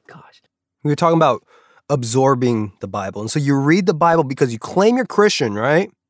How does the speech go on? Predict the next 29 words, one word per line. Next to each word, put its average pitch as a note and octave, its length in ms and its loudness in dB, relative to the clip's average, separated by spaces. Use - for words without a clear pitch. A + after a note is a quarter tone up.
And F2 140 -16
we - 20 -12
went B2+ 200 -6
through F#3+ 120 -4
this D#3+ 160 -2
already. A#2+ 380 -4
<clears throat> E3 320 2
So - 80 -20
whether D3+ 220 -6
you B2 120 -4
really G#2+ 280 -2
are A2+ 160 0
or F2 40 -12
not, G#2 360 -10
it - 80 -20
doesn't - 220 -18
matter. G#2 480 -10
That, D3+ 180 -2
that A2 340 -6
whether D#3 280 2
you C#3+ 200 0
really C#3+ 260 4
are C3+ 160 4
or B2 60 2
not, B2+ 220 -2
that B2+ 200 -2
whole, C3+ 400 -4
just C3 300 -6
that C3+ 240 -2